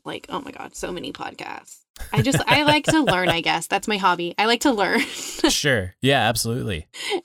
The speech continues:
Speaker 1: Just anything and everything.
Speaker 2: All right. Well, then let's talk about podcasts. This is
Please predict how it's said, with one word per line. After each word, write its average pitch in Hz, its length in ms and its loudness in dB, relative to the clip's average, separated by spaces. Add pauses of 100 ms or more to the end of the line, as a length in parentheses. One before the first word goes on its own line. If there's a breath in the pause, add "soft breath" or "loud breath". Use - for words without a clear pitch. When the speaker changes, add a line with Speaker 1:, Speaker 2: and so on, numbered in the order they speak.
(240)
Speaker 1:
Just 240 140 0
anything 220 340 0
and 190 100 -2
everything. 196 400 -8 (200)
Speaker 2:
All 156 260 2
right. 107 260 0
Well, 143 420 2
then 139 200 4
let's 151 180 4
talk 131 200 -2
about 104 180 0
podcasts. 95 540 -2
This 123 180 2
is 120 140 -4